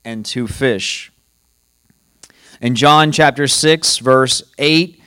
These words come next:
it says that Andrew, Simon Peter's brother, spoke up. Verse nine, "There's a young boy here with five barley loaves and two fish,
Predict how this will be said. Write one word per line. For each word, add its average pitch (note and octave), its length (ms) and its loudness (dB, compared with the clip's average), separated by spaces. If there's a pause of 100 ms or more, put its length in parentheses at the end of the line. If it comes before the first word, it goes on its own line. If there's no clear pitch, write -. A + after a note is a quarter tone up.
(440)
it G#2 100 -14
says C#3 260 0
that C#3+ 100 0
Andrew, D3 460 0
Simon D3 360 0
Peter's C#3+ 300 0
brother, D3 300 4
spoke D3 400 2
up. D3 280 4
Verse C#3+ 380 0
nine, D#3 400 2 (300)
"There's E3 200 6
a F3 80 2
young F#3+ 380 6
boy C#3 340 4
here C3 540 0 (400)
with C3 240 0
five D3+ 600 0
barley C3 480 2
loaves C#3 680 4 (140)
and B2+ 180 -6
two D#3 280 0
fish, D#3 680 -2